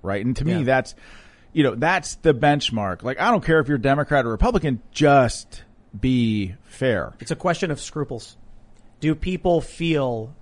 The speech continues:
Speaker 2: that, that, you know, feeling in your gut when they know they're doing something wrong? And the problem is too many people in this country today don't. So they're sitting there like, "Well, I know I'm lying, but who cares?"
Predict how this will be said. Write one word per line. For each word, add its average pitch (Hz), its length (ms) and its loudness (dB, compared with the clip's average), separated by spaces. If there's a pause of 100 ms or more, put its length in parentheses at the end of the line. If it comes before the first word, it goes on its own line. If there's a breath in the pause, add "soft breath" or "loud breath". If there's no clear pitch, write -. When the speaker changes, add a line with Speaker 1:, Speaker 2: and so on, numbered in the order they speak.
(120)
Speaker 2:
that, 143 260 -8
that, - 180 -8 (100)
you 151 140 -6
know, 127 100 -8
feeling 156 340 -2
in 147 60 -2
your 135 140 -4
gut 135 240 -4
when 131 100 -6
they 127 140 -6
know 139 240 0
they're 131 160 -2
doing 131 340 -4
something 117 460 -10
wrong? 110 320 -8
And 110 80 -12
the 110 40 -14
problem 151 400 -4
is 147 220 -6
too 147 160 -6
many 151 200 -4
people 135 320 -6
in 131 60 -6
this 117 100 -12
country 131 220 -8
today 117 300 -10 (180)
don't. 113 340 -12 (400 soft breath)
So 165 120 -2
they're 196 120 2
sitting 196 200 0
there 185 140 0
like, 180 160 0
"Well, 262 100 -2
I 202 80 0
know 165 140 -2
I'm 127 80 -4
lying, 117 140 -8
but 107 100 -12
who 113 40 -12
cares?" 98 320 -16